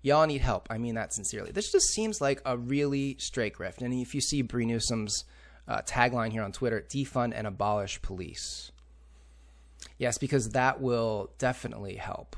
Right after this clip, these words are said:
black and brown lives, right? Uh, "Everyone should be frightened that the ruling white elite," didn't we just have an African-American president not too long ago? <laughs> "Have done such a thoroughly and successful job of not only disconnecting us from a means of basic self-sufficiency, but also convincing us we need armed white officers to manage our children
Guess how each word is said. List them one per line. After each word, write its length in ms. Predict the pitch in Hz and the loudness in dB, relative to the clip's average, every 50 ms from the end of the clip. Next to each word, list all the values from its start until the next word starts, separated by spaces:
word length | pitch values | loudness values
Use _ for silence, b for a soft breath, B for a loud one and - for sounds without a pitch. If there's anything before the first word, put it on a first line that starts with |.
| - - - - - - - - | -16 -16 -18 -20 -20 -20 -8 -4
black 260 | - 110 82 - - | -2 -2 -2 -2 -4
and 100 | 98 90 | -6 -6
brown 220 | 90 87 - - | -6 -6 -6 -6
lives, 280 | - 90 92 - - - | -8 -10 -10 -8 -6 -4
right? 260 | 104 110 135 143 - - - - - - - - - - - B B B B B B B - | -2 -2 -2 -2 -4 -10 -20 -20 -20 -20 -20 -20 -20 -20 -20 B B B B B B B -4
Uh, 100 | 113 110 | -2 0
"Everyone 260 | 123 135 151 143 147 | 2 2 2 2 2
should 120 | 139 - 135 | 0 -2 -4
be 60 | 120 | -4
frightened 480 | 101 - - - 143 147 - - 117 | -6 -2 4 6 8 8 8 6 0
that 80 | 104 92 | -4 -2
the 80 | - 104 | -4 -2
ruling 480 | 104 120 139 143 143 127 113 101 110 | 2 2 4 4 4 4 2 2 2
white 240 | 110 123 135 139 - - | 4 4 4 2 0 -4
elite," 500 | 131 110 101 101 117 117 - - - - - b b b b b b - | -4 -2 -2 -2 -4 -6 -6 -8 -10 -12 -12 b b b b b b -4
didn't 200 | 165 208 294 - | -2 -2 0 0
we 100 | 294 254 | 0 2
just 260 | 190 185 196 190 - | 2 2 2 0 0
have 360 | 139 139 139 143 147 156 151 143 | 2 4 6 6 6 6 4 2
an 80 | 127 | 2
African-American 720 | 131 120 131 - - - 151 147 139 135 143 139 139 151 147 | 2 2 2 0 -2 -2 0 0 2 2 2 2 2 0 -2
president 560 | - - 120 120 131 139 139 156 151 143 131 | -2 0 0 0 0 0 0 0 0 0 0
not 240 | 135 127 127 127 - | -2 0 -2 -2 -2
too 160 | - - 139 | -2 -2 0
long 200 | 127 120 123 127 | 2 2 2 2
ago? 360 | 151 139 170 165 165 175 170 B | 2 4 4 6 6 6 4 B
<laughs> 60 | B B B B B B B B B B B B B B B B B B B B - | B B B B B B B B B B B B B B B B B B B B -2
"Have 140 | - 123 | -2 0
done 200 | 117 139 135 131 | 2 2 2 2
such 440 | 123 - - - 180 170 156 - - | 2 2 2 4 6 4 4 4 0
a 60 | - | -8
thoroughly 400 | 131 - - 160 151 151 139 127 | -6 2 6 6 8 8 8 6
and 100 | 120 113 | 4 0
successful 440 | - - - - - - - - 117 | 0 0 2 2 2 2 2 -2 -4
job 320 | - - 113 104 98 95 - | -2 0 0 2 0 0 -2
of 100 | 107 104 | -6 -6
not 260 | 113 113 117 117 - | -4 -4 -4 -4 -4
only 220 | 131 117 113 110 | -4 -6 -4 -6
disconnecting 540 | 104 107 98 - - 107 104 104 - 107 101 | -4 -4 -6 -4 -4 -6 -6 -6 -6 -8 -6
us 120 | 95 95 | -4 -4
from 200 | - - 113 104 | -4 -4 -4 -6
a 40 | 101 | -6
means 320 | 101 107 110 107 104 101 113 | -4 -4 -4 -4 -4 -4 -4
of 80 | 98 | -2
basic 300 | - 110 104 - - - | -2 -2 -2 -2 -2 -2
self-sufficiency, 800 | - - 110 98 - - - - 104 - - - - - 104 104 | -2 0 -2 -2 -4 -6 -8 -8 -8 -8 -6 -6 -6 -6 -6 -6
but 120 | - - | -8 -4
also 300 | - - 151 - - 120 | 0 2 2 2 0 -2
convincing 460 | - - 104 110 117 107 - 107 101 | -6 -6 -6 -6 -4 -2 -2 -2 -2
us 120 | 92 92 - | -2 -4 -6
we 120 | 113 110 | -4 -4
need 160 | 110 107 - - | -4 -4 -6 -4
armed 240 | 113 110 113 120 113 | -4 -4 -4 -4 -2
white 200 | 107 104 101 - | -4 -4 -4 -2
officers 400 | - 104 104 - - - 107 95 - | -2 -2 -2 -2 -4 -8 -8 -8 -8
to 80 | - | -8
manage 300 | 101 101 101 98 98 98 | -8 -8 -6 -8 -6 -6
our 80 | 101 92 | -8 -8
children 400 | 95 - 101 95 90 95 98 85 | -8 -8 -10 -10 -10 -10 -12 -12